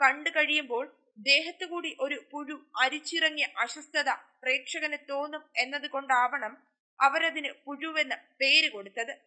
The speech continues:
അതല്ലെങ്കിൽ സിനിമയ്ക്ക് ഒച്ചെന്ന പേരായിരുന്നു കൃത്യം. തുടങ്ങി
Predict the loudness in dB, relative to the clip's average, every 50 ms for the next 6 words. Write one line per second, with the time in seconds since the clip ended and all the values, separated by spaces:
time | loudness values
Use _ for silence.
0 | _ _ _ _ _ -2 0 2 2 4 4 4 4 4 2 -2 -6 -6 -8 _
1 | _ _ -10 -4 -4 -2 -2 0 0 0 0 0 -4 -6 -6 -6 -6 -6 -6 -6
2 | -6 -6 -4 -4 -2 -2 -2 -2 0 0 2 4 6 6 6 4 2 0 -4 -8
3 | -12 -16 -20 _ -18 -18 -18 -12 -6 -4 -4 -4 -4 _ _ _ _ _ _ _
4 | _ _ _ -4 2 4 4 4 4 0 -10 -10 -12